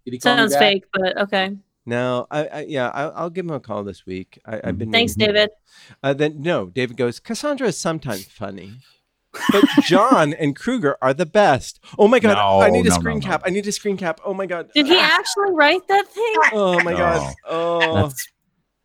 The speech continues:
Speaker 4: cancel David, man. That is some,
Speaker 3: Oh,
Speaker 4: uh,
Speaker 3: man.
Speaker 4: unwoke shit. You can't say that about a young woman.
Speaker 3: No, you can't
Speaker 2: No,
Speaker 3: say
Speaker 2: you
Speaker 3: that.
Speaker 2: can't. Fuck it.
Speaker 3: You
Speaker 2: You wanna
Speaker 3: can't
Speaker 2: be
Speaker 3: s-,
Speaker 2: treated like the rest of you.
Speaker 3: you can't
Speaker 4: No, no,
Speaker 3: say
Speaker 4: no,
Speaker 3: that
Speaker 4: no,
Speaker 3: about
Speaker 4: no,
Speaker 3: a
Speaker 4: no.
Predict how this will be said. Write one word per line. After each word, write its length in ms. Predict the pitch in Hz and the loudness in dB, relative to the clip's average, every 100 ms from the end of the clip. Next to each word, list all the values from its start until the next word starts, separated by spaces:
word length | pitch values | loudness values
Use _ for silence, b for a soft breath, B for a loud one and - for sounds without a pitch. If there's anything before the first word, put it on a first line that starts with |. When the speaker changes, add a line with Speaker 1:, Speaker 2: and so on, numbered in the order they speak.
| _ _ B B - | _ _ B B 0
Speaker 4:
cancel 340 | 123 127 127 | 2 4 4
David, 460 | 87 98 110 87 71 | 4 2 4 2 2
man. 300 | 80 76 78 | 2 2 2
That 200 | 95 117 | 4 4
is 180 | 90 - | 2 -2
some, 120 | 90 | -2
Speaker 3:
Oh, 60 | 135 | 0
Speaker 4:
uh, 380 | 131 127 - | 0 0 0
Speaker 3:
man. 100 | - 101 113 | 0 2 2
Speaker 4:
unwoke 280 | 104 110 107 | 4 2 2
shit. 340 | - 123 117 | 0 0 0
You 80 | 101 | -2
can't 260 | 143 - 117 | -4 -2 0
say 140 | 107 | 0
that 160 | 87 82 | 0 -2
about 220 | 76 78 | -4 -8
a 60 | 76 | -6
young 180 | 80 80 | -6 -6
woman. 320 | 76 90 117 139 _ | -4 0 0 -2 _
Speaker 3:
No, 380 | 135 135 170 113 | -6 -2 0 -2
you 180 | - 147 | -6 -4
can't 180 | 208 508 | 0 2
Speaker 2:
No, 140 | 523 | 4
Speaker 3:
say 60 | 453 | 2
Speaker 2:
you 80 | |
Speaker 3:
that. 120 | 539 - 679 571 | 4 6 6 4
Speaker 2:
can't. 160 | 285 - | 2 0
Fuck 100 | - - 415 | -2 2 2
it. 160 | 220 190 | 2 -2
Speaker 3:
You 80 | 220 | -2
Speaker 2:
You 100 | - | 2
wanna 40 | 523 | 2
Speaker 3:
can't 20 | 539 | 2
Speaker 2:
be 60 | |
Speaker 3:
s-, 80 | 466 | 0
Speaker 2:
treated 220 | - 440 | 0 0
like 140 | 453 440 | 0 0
the 140 | 508 | 4
rest 180 | 605 622 | 4 2
of 60 | 403 | -4
you. 100 | 311 | 2
Speaker 3:
you 240 | 254 196 226 | 2 2 2
can't 60 | |
Speaker 4:
No, 380 | 120 117 123 120 | 4 4 4 4
no, 60 | 110 | 6
Speaker 3:
say 80 | 208 | 4
Speaker 4:
no, 40 | |
Speaker 3:
that 100 | 196 175 | 4 4
Speaker 4:
no, 60 | |
Speaker 3:
about 220 | 156 160 143 | 4 4 4
Speaker 4:
no, 40 | |
Speaker 3:
a 40 | |
Speaker 4:
no. 120 | 127 | 2